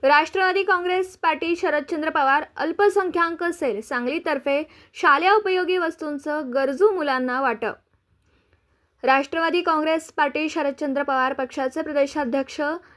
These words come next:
जयंतरावजी पाटील साहेब यांच्या मार्गदर्शनाखाली सालाबादप्रमाणे राष्ट्रवादी काँग्रेस पार्टी अल्पसंख्याक सेल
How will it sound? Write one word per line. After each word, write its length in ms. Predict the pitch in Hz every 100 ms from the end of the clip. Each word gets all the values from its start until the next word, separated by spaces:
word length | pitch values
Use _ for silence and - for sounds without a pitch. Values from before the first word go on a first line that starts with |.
| - 233
जयंतरावजी 580 | 311 370 381 320 302
पाटील 380 | 330 285 277 277
साहेब 340 | 269 269 214 208
यांच्या 420 | 208 220 311 339
मार्गदर्शनाखाली 880 | 311 294 294 277 285 277 277 277 302 - _ _
सालाबादप्रमाणे 1000 | - 320 294 339 370 392 370 330 320 339 349
राष्ट्रवादी 500 | 269 277 294 277 277
काँग्रेस 440 | 277 247 247 262
पार्टी 320 | 269 262 240
अल्पसंख्याक 840 | 196 202 262 269 285 269 302 311 359
सेल 300 | 339 302 285